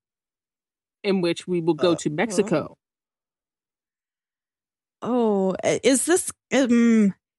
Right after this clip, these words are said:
Speaker 2: is, <laughs> is this gonna be more cultural appropriation? 'Cause there was some of that in this episode, and I still haven't recovered from the episode in China, so.
Speaker 1: It's not as, as problematic as the episode in China. It,
Speaker 2: Okay.
Speaker 1: there are some things,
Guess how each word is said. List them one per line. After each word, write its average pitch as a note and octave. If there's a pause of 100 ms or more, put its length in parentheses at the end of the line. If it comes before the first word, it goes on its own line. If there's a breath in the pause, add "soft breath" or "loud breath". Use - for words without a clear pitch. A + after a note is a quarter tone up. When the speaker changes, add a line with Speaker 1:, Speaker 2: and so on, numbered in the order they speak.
(120)
Speaker 2:
is, A#3+
<laughs> -
is B3
this D4
gonna E4
be E4
more C#4
cultural C4+
appropriation? A#3+
'Cause C#4+
there G#4+
was E5
some C5
of B4
that G4+
in D4+
this C4
episode, F#4+
and C#4
I D4
still D4
haven't C#4
recovered A#3
from G#3+
the G#3
episode G3+
in F#3
China, E3+
so. E3+ (360)
Speaker 1:
It's A3+
not G#3+
as, A3+ (340)
as F3+
problematic F3+
as D#3+
the F3
episode D#3+
in D#3
China. D3+
It, B3
Speaker 2:
Okay. G3+
Speaker 1:
there A#3+
are B3
some A3
things, B3